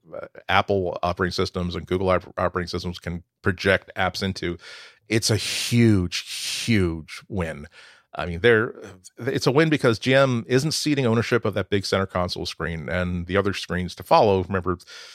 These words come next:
it's, it's, it's just, your entire dashboard is, is gonna be a glass dashboard.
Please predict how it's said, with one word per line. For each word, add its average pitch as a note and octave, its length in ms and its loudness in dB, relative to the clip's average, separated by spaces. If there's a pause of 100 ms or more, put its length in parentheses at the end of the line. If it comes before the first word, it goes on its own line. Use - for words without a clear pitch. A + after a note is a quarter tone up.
(100)
it's, - 160 -8
it's, G#2 200 -12
it's - 240 -2
just, - 380 -4
your A2+ 320 -2
entire A#2+ 260 4
dashboard G2 500 2
is, F#2 120 -10
is G#2 100 -8
gonna F#2+ 120 -2
be F2 80 -2
a E2+ 60 -2
glass D#2+ 360 -2
dashboard. - 520 -6